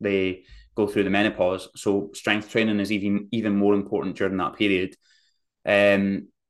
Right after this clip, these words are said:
yeah, strength training, really important. Joints, uh, ligaments, again, sprains and strains and things like that. You're gonna be able to lower your chance of that. You're gonna reduce body fat. As we know,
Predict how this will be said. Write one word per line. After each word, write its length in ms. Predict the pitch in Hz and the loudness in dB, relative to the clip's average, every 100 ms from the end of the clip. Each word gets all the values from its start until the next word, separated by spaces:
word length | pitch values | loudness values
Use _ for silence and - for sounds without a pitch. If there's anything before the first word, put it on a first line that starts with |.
| - | -4
yeah, 180 | 120 - | -2 0
strength 320 | - 110 110 | -2 -4 -2
training, 460 | 117 107 101 98 - - | 0 2 0 -2 -8 -10
really 240 | 107 110 | -2 0
important. 680 | 98 101 107 87 98 - 107 | 0 2 2 2 0 -4 0
Joints, 760 | 127 113 113 110 - - - - _ | 4 6 6 2 -4 -10 -10 -12 _
uh, 280 | - 101 98 - | 0 2 2 2
ligaments, 960 | 104 110 110 110 110 107 - - - - | 0 2 4 4 4 0 -4 -10 -10 -10
again, 360 | 92 101 98 | 0 2 2
sprains 540 | 98 - - 107 104 98 | -2 -6 0 2 2 -2
and 120 | 95 | -6
strains 600 | - - 104 104 101 98 | -8 0 4 4 2 -2
and 120 | 98 | -4
things 220 | 107 104 | -4 -2
like 160 | 101 98 | 2 4
that. 260 | 98 98 - - _ _ | 6 4 0 -18 _ _
You're 80 | 101 | -6
gonna 120 | 101 | -2
be 60 | 101 | 0
able 160 | 101 | 0
to 80 | 101 | -2
lower 280 | 101 101 98 | 0 2 4
your 120 | 95 | 2
chance 280 | 95 95 92 | 0 -4 -4
of 120 | 95 | 2
that. 320 | 123 139 - - _ - | 4 6 4 -2 _ -10
You're 100 | 101 | -6
gonna 160 | 98 92 | -4 -2
reduce 340 | 95 104 101 | -4 -2 -2
body 340 | 110 123 123 | 2 4 4
fat. 460 | 113 123 120 - - | 4 4 4 4 0
As 140 | 107 101 | -4 -2
we 100 | 104 | -2
know, 480 | 107 117 120 113 | 2 4 4 2